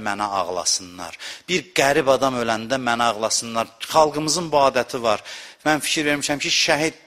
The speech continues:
cənazəsi gətiriləndə, cavan adam öləndə, "Ya Hüseyn," deyər. Bax, bu İmam Hüseynin sifarişidir. O uşaqlara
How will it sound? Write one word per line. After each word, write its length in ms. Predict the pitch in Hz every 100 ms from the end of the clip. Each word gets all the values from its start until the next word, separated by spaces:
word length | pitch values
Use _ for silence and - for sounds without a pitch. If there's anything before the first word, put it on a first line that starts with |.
| -
cənazəsi 680 | 135 135 131 127 - - 123
gətiriləndə, 640 | 117 - 113 117 113 110
cavan 340 | - 131 147 139
adam 280 | 117 120
öləndə, 520 | 113 113 110 120 139 - - -
"Ya 160 | 123 117 95
Hüseyn," 360 | - 120 107
deyər. 380 | 95 98 90 - - _ _ _ _
Bax, 100 | 120
bu 80 | 139
İmam 200 | 131 117
Hüseynin 280 | - 120 117
sifarişidir. 840 | - - 101 92 - 95 87 90 - _ _ _ _ _ _ _ _ _ _ _ _ _ _ -
O 140 | 202
uşaqlara 540 | 170 - 156 160 170